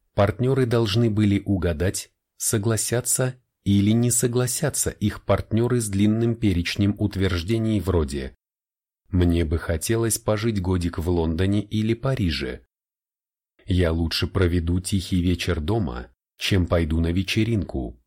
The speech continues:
и другими подобными. При этом партнёр, делающий предположение,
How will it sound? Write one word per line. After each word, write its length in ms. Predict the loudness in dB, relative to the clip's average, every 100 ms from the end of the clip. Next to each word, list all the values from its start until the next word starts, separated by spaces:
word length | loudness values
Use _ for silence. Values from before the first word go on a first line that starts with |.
| _ _ _
и 120 | -2 0
другими 460 | 0 0 2 2
подобными. 840 | 2 -2 0 -2 -2 -4 -8 -10 -14 _ _ _ _ _ _ _ 0
При 240 | 2 4
этом 340 | 2 0 -2
партнёр, 600 | 0 -2 0 0 0 -2 -8 _
делающий 760 | -4 0 2 2 2 0 0 0
предположение, 1400 | 0 -2 -2 -2 -2 0 -2 -2 -2 -4 -8 -8 -10